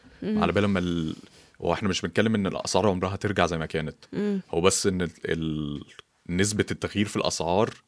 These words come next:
Speaker 2: هتقل.
Speaker 1: مم.
Speaker 2: فهو حاليًا، آه، مشاكل بايدن كانت مثلًا في الأسعار، إن أسعار البترول كانت عالية جدًا.
Speaker 1: مم.
Speaker 2: أسعار البترول دلوقتي قلت جدًا.
Speaker 1: مم.
Speaker 2: آه، التضخم كان عالي. ب-، بالنسبة لأمريكا كان عالي جدًا.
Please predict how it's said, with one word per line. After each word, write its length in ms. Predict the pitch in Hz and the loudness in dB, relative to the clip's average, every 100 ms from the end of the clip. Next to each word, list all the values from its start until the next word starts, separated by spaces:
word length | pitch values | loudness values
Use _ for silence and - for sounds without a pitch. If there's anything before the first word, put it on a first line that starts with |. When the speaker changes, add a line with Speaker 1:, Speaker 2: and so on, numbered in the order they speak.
| - | -8
Speaker 2:
هتقل. 380 | 90 - 82 - _ _ - | -6 -2 -4 -4 _ _ -6
Speaker 1:
مم. 160 | 208 202 | 0 4
Speaker 2:
فهو 160 | 85 | 4
حاليًا، 580 | 85 87 90 107 101 87 - - | 4 4 4 4 2 -2 -6 -6
آه، 360 | 78 78 85 - | -4 -2 -4 -4
مشاكل 340 | 82 - - | 0 2 2
بايدن 380 | 82 90 98 92 | 6 6 6 2
كانت 420 | - 92 98 - | 2 4 4 0
مثلًا 360 | 90 - 85 78 | -2 0 -2 -2
في 180 | - - | -8 -8
الأسعار، 480 | - - 85 104 - - - - 82 | -6 -2 2 0 0 -18 -18 -4 2
إن 100 | 82 | 4
أسعار 360 | 80 - 87 | 4 4 4
البترول 380 | 98 - - 98 | 4 2 4 4
كانت 240 | - 87 | 4 2
عالية 220 | 80 90 85 | 2 4 2
جدًا. 280 | 80 73 71 _ - | 0 -4 -10 _ -2
Speaker 1:
مم. 260 | 208 202 190 - | 0 0 0 -2
Speaker 2:
أسعار 200 | - 175 | 4 4
البترول 360 | - - 101 | 2 -4 -2
دلوقتي 340 | 92 85 95 - | 0 2 0 2
قلت 540 | 90 95 92 87 - - | 2 2 4 2 -2 -4
جدًا. 260 | 78 - - _ _ - | -4 -4 -12 _ _ 4
Speaker 1:
مم. 280 | 220 202 196 - - - - | 12 12 12 12 -10 -20 -8
Speaker 2:
آه، 640 | - 80 78 78 78 80 - | 0 2 2 0 -2 -2 0
التضخم 420 | - - - 101 | 0 0 0 0
كان 160 | 95 | 2
عالي. 300 | 82 85 80 - - | 4 2 2 -4 -12
ب-، 380 | - 78 - - | -10 -10 -10 -8
بالنسبة 280 | 123 92 92 | -2 4 6
لأمريكا 360 | 82 85 92 | 6 2 2
كان 160 | 101 85 | 2 2
عالي 360 | 82 87 95 87 | 4 6 6 4
جدًا. 300 | 85 73 | 0 -4